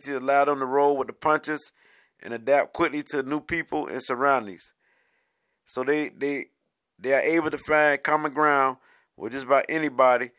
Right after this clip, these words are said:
and they have a way about them that makes people feel comfortable and at ease.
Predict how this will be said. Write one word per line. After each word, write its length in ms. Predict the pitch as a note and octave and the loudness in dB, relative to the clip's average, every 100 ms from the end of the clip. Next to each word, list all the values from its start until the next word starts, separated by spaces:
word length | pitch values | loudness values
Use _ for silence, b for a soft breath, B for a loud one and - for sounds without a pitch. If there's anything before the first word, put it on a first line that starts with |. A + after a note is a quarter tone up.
| _ _ _ | _ _ _
and 220 | - A#2+ | -12 -6
they 140 | C3 D3 | -2 0
have 500 | C#3+ C#3+ C3+ C3 A#2+ _ _ _ _ _ _ - | 4 6 6 4 0 _ _ _ _ _ _ -10
a 80 | |
way 260 | A2+ C#3 D3+ | -4 0 0
about 300 | C#3+ C#3+ - | 4 4 2
them 200 | D3 C#3+ | 0 0
that 100 | C3+ | -2
makes 200 | C#3 C#3 | -4 -6
people 380 | - D#3+ - C3+ | -8 -10 -8 -10
feel 220 | B2+ C3 | -4 -6
comfortable 640 | - D#3 C#3 C3 C#3+ C3 _ _ | 0 -2 0 -2 -4 -4 _ _
and 140 | - A#2+ | -10 -4
at 160 | A#2+ | -4
ease. 580 | - C#3+ C3 G#2 - - | -6 -10 -12 -14 -18 -20